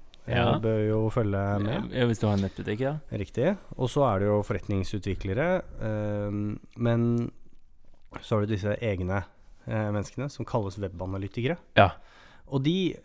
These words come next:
Speaker 1: hvis vi tar de først,
Speaker 2: Mhm.
Speaker 1: spesialistene våre, hva, så skiller du på en webanalytiker og en webanalytiker.
Speaker 2: Ja.
Speaker 1: Ehm,
Speaker 2: Hva er en webanalytiker?
Speaker 1: hva er en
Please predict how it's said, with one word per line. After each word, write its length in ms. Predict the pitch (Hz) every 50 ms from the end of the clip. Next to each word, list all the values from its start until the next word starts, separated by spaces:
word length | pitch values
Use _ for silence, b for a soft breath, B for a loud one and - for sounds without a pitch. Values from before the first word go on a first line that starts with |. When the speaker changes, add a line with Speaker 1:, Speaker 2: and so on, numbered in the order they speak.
| - 123
Speaker 1:
hvis 220 | 131 139 127 -
vi 60 | 147 139
tar 220 | - 127 131 127
de 280 | 120 120 120 120 120 120
først, 680 | - - 185 - - - - - - - - - - - -
Speaker 2:
Mhm. 240 | - 127 123 110 98
Speaker 1:
spesialistene 640 | 95 110 123 - - 113 104 - - - - 104 101
våre, 240 | 101 110 139 165 175 - - - - - - - - - - -
hva, 380 | 110 113 113 113 117 113 117 113
så 160 | 107 - 131
skiller 320 | 123 - - 120 101 95 92
du 120 | 92 95
på 280 | - - 104 104 101 101
en 220 | 101 101 101 101
webanalytiker 680 | 98 95 87 92 98 98 95 95 92 - - - 113
og 80 | 113 104
en 60 | 98 90 82
webanalytiker. 560 | 85 85 85 85 82 - - - 92 90 85 - - - _ - - -
Speaker 2:
Ja. 200 | 104 98 90 - b b b b b b b b b b b b b b b b b -
Speaker 1:
Ehm, 580 | 101 98 98 95 95 92 92 92 92 92 95 107
Speaker 2:
Hva 200 | 120 107 101 95
er 100 | 95 95
en 80 | 92 92
webanalytiker? 680 | 90 85 85 85 87 90 90 85 - - 101 101 104 117
Speaker 1:
hva 160 | 120 123 120
er 80 | 131 127
en 60 | -